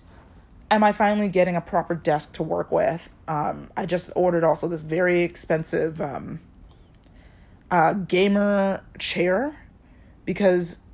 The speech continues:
honestly, as a seamstress, when you're hunched over a sewing machine, your back is absolutely murdered. So I need a very comfortable seat to help with my back and spinal alignment and support while I'm working. So I just, I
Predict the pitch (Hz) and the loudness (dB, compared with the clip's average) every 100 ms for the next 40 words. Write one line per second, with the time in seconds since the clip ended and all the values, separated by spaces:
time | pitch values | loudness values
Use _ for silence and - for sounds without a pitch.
0 | - - 175 214 208 180 - 175 170 - | -4 0 2 2 0 0 2 0 -2 -2
1 | 202 208 170 160 165 170 160 196 - 190 | -2 -2 -2 -4 -4 -6 -4 -4 0 -2
2 | 175 180 185 185 185 - 196 170 160 160 | -2 -2 -2 -2 -4 -4 -2 0 2 4
3 | 160 170 165 - 156 - 175 - 156 170 | 4 2 -2 0 0 0 0 -2 -4 -2
4 | 180 185 143 123 - - - - - - | 2 2 0 -4 -8 -20 -20 -20 -20 -20
5 | - - 180 170 185 185 160 156 185 196 | -10 0 2 4 2 0 0 0 2 4
6 | 190 - 165 165 160 156 - 180 - 170 | 2 0 -2 -2 -4 -6 -6 -6 -6 -8
7 | - 147 165 - - 160 151 165 185 185 | -4 -4 -4 -8 -10 -6 -4 4 6 8
8 | 180 160 185 - - 170 175 160 160 185 | 6 -2 -8 -10 -2 0 2 2 2 2
9 | 190 190 143 - - 196 196 196 - - | 2 0 -2 -8 -4 4 4 4 -2 -18
10 | - - - - 185 180 180 170 160 175 | -20 -20 -18 -4 -2 0 0 0 0 -2
11 | - 160 147 - - 165 151 - - - | -2 -4 -6 -10 -2 0 0 -2 -10 2
12 | 185 190 | 4 4